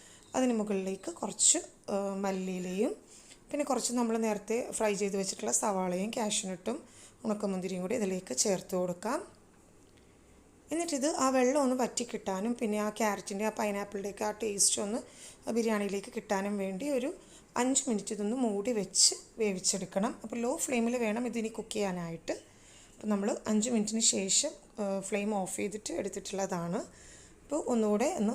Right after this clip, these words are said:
എല്ലാ ഭാഗത്തേക്കും, ആ, നമ്മുടെ ബിരിയാണി ഒന്ന് മിക്സ് ചെയ്ത് കൊടുക്കുക. നമ്മുടെ മാനാലി ബിരിയാണി തയ്യാറായിട്ടുണ്ട്. ഇനി ഇത് പിന്നെ,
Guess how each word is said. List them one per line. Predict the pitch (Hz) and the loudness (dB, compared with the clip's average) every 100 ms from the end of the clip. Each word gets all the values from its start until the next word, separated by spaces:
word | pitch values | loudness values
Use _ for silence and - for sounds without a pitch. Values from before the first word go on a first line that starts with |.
| - | 2
എല്ലാ | 202 208 | 2 4
ഭാഗത്തേക്കും, | 247 226 185 180 185 - 311 - - - | 4 2 2 -2 -4 -2 -4 -4 -14 -6
ആ, | 202 | -4
നമ്മുടെ | 196 185 | -2 -2
ബിരിയാണി | 190 185 185 190 | 0 0 0 -2
ഒന്ന് | 226 196 | 0 0
മിക്സ് | 254 233 - | 0 2 2
ചെയ്ത് | 185 190 | 2 0
കൊടുക്കുക. | 214 190 175 - 226 349 - - - - - - - - - - - - - - - - - | 2 0 -2 0 0 0 -6 -20 -20 -20 -20 -20 -20 -20 -20 -20 -20 -20 -20 -20 -20 -20 -10
നമ്മുടെ | 202 185 190 359 - | -6 -4 -2 -4 -4
മാനാലി | 196 190 196 202 202 247 | -4 -2 -2 -2 -2 0
ബിരിയാണി | 220 190 185 208 311 226 | -2 0 0 0 0 2
തയ്യാറായിട്ടുണ്ട്. | 185 185 190 214 247 - 175 175 302 - - - - | 4 4 2 0 0 -2 -2 0 -2 -4 -18 -20 -6
ഇനി | 339 330 | 0 2
ഇത് | 262 | 0
പിന്നെ, | 247 220 240 294 | 0 2 2 0